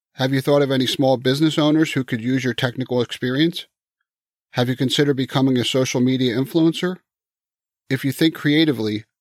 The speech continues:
I'm sure you can come up with some ideas. Don't be afraid to ask someone for help. Earning money while you sleep.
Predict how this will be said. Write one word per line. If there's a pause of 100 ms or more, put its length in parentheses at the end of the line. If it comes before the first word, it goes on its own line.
I'm
sure
you
can
come
up
with
some
ideas. (680)
Don't
be
afraid
to
ask
someone
for
help. (1300)
Earning
money
while
you
sleep.